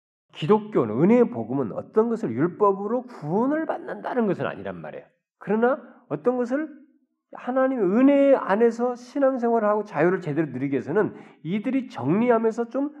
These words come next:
아직도 안 되는 것들을 깨끗이 해야 할 필요가 있어서 그것을 이제 지적한 것이 이들에게 세 가지. 근데 여기 우상숭배와 음행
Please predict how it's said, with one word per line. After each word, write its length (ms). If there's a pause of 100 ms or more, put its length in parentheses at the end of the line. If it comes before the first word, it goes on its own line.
(760)
아직도 380
안 220
되는 240
것들을 300
깨끗이 380
해야 120
할 140
필요가 260
있어서 560 (180)
그것을 400
이제 100
지적한 500
것이 360 (300)
이들에게 600
세 180
가지. 460 (380)
근데 180
여기 140
우상숭배와 1000
음행 540